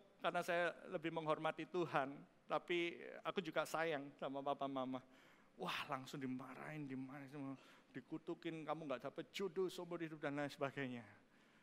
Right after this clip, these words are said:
It's reality hari-hari ini, saudara. Kalau iman kita shaken tentang masalah takut akan Tuhan, perapian itu dibuat tujuh kali lebih panas. Hati-hati dengan orang yang panasan, dia akan lebih panas <laughs> lagi, saudara.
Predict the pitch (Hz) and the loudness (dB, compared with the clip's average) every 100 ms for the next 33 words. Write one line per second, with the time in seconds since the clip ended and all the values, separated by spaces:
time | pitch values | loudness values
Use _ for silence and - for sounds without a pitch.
0 | - - - - - - 226 - 381 453 | -20 -20 -20 -20 -18 -4 -2 2 6 6
1 | 427 427 427 - 240 - 208 185 170 175 | 8 4 2 -4 -4 -6 0 4 6 4
2 | 180 185 185 170 143 131 - - - 208 | 2 -2 -6 -2 0 -2 -6 -20 -16 0
3 | 185 196 202 190 175 190 185 160 - 202 | 2 2 2 -2 -2 0 0 0 -2 -2
4 | 180 160 - - 180 170 165 160 156 156 | -2 -6 -12 -8 -2 0 2 2 2 2
5 | 156 - 170 147 160 151 160 147 127 131 | 0 -4 -6 -2 -2 0 -2 0 -2 -4
6 | - - 202 202 220 202 185 185 214 147 | -8 2 4 4 6 6 4 -2 -4 0
7 | 170 - - 139 - 165 240 185 - 139 | 0 0 -8 -10 -8 -6 -6 -6 -6 -8
8 | - - 156 - - - - - - - | -6 -8 -8 -8 -8 -10 -14 -20 -20 -20
9 | - - - 135 151 139 156 135 139 143 | -20 -10 -2 2 4 2 2 0 2 4
10 | 143 131 135 139 - 127 131 147 151 147 | 4 4 4 4 2 2 4 4 4 2
11 | - - - 151 - 147 - 147 - 117 | 0 -2 -2 -2 4 4 4 -2 0 0
12 | 135 | -2